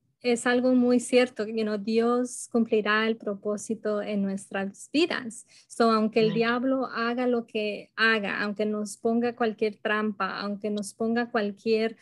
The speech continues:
Speaker 1: ah, distracción, aunque nos ponga cualquier cosa para, ah, pues, quitarnos, like, de su camino,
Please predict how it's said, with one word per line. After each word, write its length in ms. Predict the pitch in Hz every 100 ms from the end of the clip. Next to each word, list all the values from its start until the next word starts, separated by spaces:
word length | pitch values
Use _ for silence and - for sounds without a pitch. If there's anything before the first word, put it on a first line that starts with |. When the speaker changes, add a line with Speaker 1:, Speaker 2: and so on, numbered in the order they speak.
| _ _ _
Speaker 1:
ah, 100 | 220
distracción, 920 | 214 220 - 220 202 - 233 233 220 202
aunque 260 | 208 214
nos 220 | 208 202
ponga 320 | - 226 240 233
cualquier 420 | 226 202 226 220
cosa 440 | - 214 - 220 -
para, 580 | 202 202 202 196 202 - _ _ -
ah, 260 | 214 214
pues, 160 | - 220
quitarnos, 680 | 247 202 240 247 269 233 - - -
like, 200 | 226 208
de 80 | 214
su 180 | - 202
camino, 680 | 214 214 254 262 208 208